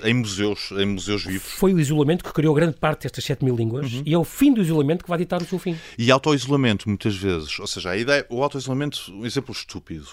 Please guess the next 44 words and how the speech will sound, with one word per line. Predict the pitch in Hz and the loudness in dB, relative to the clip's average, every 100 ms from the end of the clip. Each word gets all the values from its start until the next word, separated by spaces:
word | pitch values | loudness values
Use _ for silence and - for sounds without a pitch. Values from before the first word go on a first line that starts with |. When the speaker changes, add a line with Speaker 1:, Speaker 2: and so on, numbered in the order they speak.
| - | -12
Speaker 1:
o | 104 | -14
português | - - 110 120 107 82 | -12 -8 -6 -2 -2 -2
é | 80 | -8
português | - - 87 90 104 135 160 - - | -12 -16 -12 -8 -6 -6 -10 -14 -16
porque | - 110 | -10 -8
o | 104 | -6
rei | 104 110 101 | 0 0 0
de | - | -8
Portugal | - - 90 101 113 | -16 -14 -4 -2 -2
decidiu | - - 110 110 120 127 123 - 123 110 | -4 -8 -6 -4 0 0 0 -2 -4 -2
auto-isolar-se, | 104 98 110 113 - - - - - - - - | -6 -2 2 2 0 -8 -10 -16 -20 -20 -14 -6
ah, | 113 113 | -6 -6
dos | 110 | -8
castelhanos. | - 131 - 110 98 92 110 | -8 -8 -4 -6 -6 -12 -16
Speaker 2:
Ok. | 98 101 139 | -14 -14 -10
Speaker 1:
Ou | 104 | -8
seja, | - 87 85 - | -6 -8 -12 -8
ele | 113 | -6
decidiu, | - 123 113 170 135 80 - - - | -4 -6 -4 -4 -4 -6 -16 -16 -10
ah, | 80 78 78 | -10 -10 -12
Speaker 2:
Neste | 117 - | -14 -12
caso, | 123 113 | -10 -6
o | |
Dom | 127 | 0
Dini-, | 131 | 2
Speaker 1:
racional- | 120 123 104 | 2 -2 -2
Speaker 2:
o | |
Dom | 127 | 0
Dinis, | 143 147 170 | 2 2 0
neste | 127 | -2
caso, | 180 175 113 | -2 0 2
foi | |
o | 98 | 2
Speaker 1:
Exatamente. | 95 101 156 | 2 -2 -4
Speaker 2:
primeiro | 139 135 135 | -4 -2 -2
que | 143 | -2
usou | 127 151 151 139 | 2 6 6 4
e | 123 117 | 4 2
Speaker 1:
Exatamente, | 104 104 104 120 | 2 0 0 -2
Speaker 2:
os | 120 | 0
documentos | 135 135 | 2 2
Speaker 1:
racionalmente | 120 120 135 127 156 147 | 0 -2 0 2 2 0
Speaker 2:
oficiais. | 123 - 139 | -6 -8 -8
Speaker 1:
isolar-se. | 151 185 180 - - - | -8 -8 -8 -8 -10 -14